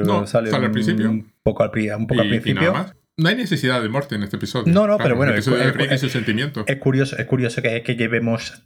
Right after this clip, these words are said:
Speaker 2: tres capítulos. Ya veremos que en el cuarto no ocurre esto, pero que sí que llevemos tres capítulos donde han separado mucho a, a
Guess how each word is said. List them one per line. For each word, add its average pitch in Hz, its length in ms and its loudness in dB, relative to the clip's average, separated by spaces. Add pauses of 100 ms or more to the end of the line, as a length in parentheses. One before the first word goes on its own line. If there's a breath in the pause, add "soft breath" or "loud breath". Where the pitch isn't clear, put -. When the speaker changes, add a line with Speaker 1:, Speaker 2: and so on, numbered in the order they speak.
Speaker 2:
tres 117 160 0
capítulos. 127 720 0
Ya 92 220 -2
veremos 90 260 -2
que - 80 0
en 92 60 2
el 92 140 -2
cuarto 95 340 0
no 95 220 0
ocurre 110 320 -2
esto, 156 180 -2
pero 113 120 -4
que 82 60 -6
sí 131 120 -8
que 78 80 -2
llevemos 85 280 0
tres - 160 -4
capítulos 107 520 0 (460)
donde 98 320 0
han 92 120 -2
separado 95 560 0
mucho 95 480 -2
a, 87 760 -2
a 107 220 -2